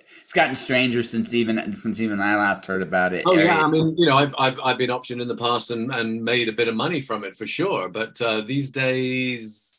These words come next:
Speaker 2: it's, it depends. I think if I was a Pulitzer Prize winner, that might be different, but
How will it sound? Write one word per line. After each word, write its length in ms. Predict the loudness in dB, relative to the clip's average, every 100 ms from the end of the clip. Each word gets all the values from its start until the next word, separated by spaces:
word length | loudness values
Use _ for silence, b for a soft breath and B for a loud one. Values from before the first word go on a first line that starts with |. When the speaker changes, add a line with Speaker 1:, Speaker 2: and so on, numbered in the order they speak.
| -14
Speaker 2:
it's, 560 | -10 -8 -8 -6 -8
it 180 | -8 -10
depends. 360 | -6 -6 -6 -6
I 80 |
think 180 | -2 -2
if 100 | -2
I 80 | -2
was 160 | -2 -2
a 140 | -4 _ _ _ _
Pulitzer 360 | -4 -2 -2 -6
Prize 400 | -4 -2 -2 -4
winner, 200 | -8 -6
that 120 | -8
might 180 | -8 -10
be 80 | -10
different, 380 | -10 -10 -12 -16
but 160 | -18